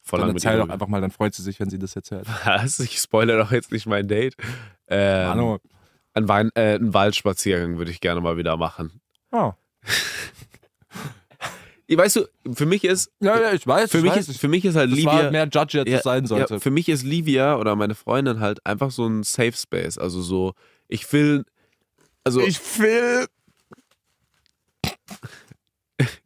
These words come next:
Speaker 2: Sorry.
Speaker 1: Okay. Ich finde halt so langweilige Aktivitäten auch besonders schön mit ihr. Also so ein Waldspaziergang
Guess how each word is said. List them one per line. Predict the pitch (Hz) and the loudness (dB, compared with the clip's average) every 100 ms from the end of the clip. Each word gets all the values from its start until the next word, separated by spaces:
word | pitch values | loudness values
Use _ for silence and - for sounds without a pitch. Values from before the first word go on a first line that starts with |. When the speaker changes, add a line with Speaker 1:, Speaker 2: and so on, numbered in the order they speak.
| _ _ | _ _
Speaker 2:
Sorry. | _ - 104 104 101 _ _ _ - | _ -10 -8 -8 -10 _ _ _ -12
Speaker 1:
Okay. | 95 87 95 127 _ _ _ _ _ - - _ | -10 -6 -4 -6 _ _ _ _ _ -20 -20 _
Ich | 139 - - _ _ _ - | -2 -2 -10 _ _ _ -4
finde | - 147 | 0 4
halt | 135 117 | 4 4
so | 117 | 2
langweilige | 113 117 170 143 120 113 95 | 4 4 4 4 4 2 0
Aktivitäten | 117 123 107 127 120 113 - _ _ | 0 -2 -2 -2 -4 -4 -8 _ _
auch | - 120 | -2 -2
besonders | - 117 135 143 - | 0 2 4 2 2
schön | 113 | 0
mit | 101 95 | 0 0
ihr. | |
Also | 101 98 | 0 0
so | 98 | -2
ein | 101 95 | -2 2
Waldspaziergang | 113 135 - 135 - 139 127 120 120 123 | 0 2 -2 -2 0 2 4 4 2 0